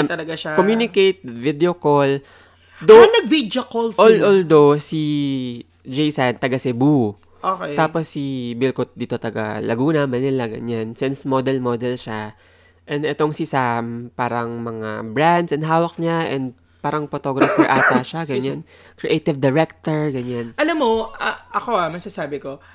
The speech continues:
Speaker 2: may something na nakukuha sa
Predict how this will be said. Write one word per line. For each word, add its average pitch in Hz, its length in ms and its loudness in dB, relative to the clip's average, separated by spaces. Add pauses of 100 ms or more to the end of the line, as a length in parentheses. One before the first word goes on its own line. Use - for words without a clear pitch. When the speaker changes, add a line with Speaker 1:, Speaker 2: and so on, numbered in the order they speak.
(160)
Speaker 2:
may 254 520 -6
something 262 1120 -10 (480)
na 208 180 -6
nakukuha 160 1160 -10
sa - 320 -10